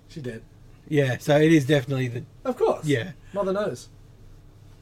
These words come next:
Speaker 2: And the, yeah, the cops sort of start beating him up, put him in prison, try to, I guess, find out what he knows about it.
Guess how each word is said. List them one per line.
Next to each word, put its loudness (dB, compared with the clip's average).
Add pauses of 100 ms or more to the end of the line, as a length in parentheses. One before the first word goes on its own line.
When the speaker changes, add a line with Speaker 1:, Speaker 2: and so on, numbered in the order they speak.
(880)
Speaker 2:
And -4
the, -4
yeah, -4
the -8
cops -2
sort -2
of -6 (120)
start -6
beating -4
him -2
up, -8
put -2
him -4
in -8 (240)
prison, -6
try -2
to, -6 (1040)
I -8
guess, -2
find 2
out 2
what 4
he 4
knows 2 (560)
about 2
it. 0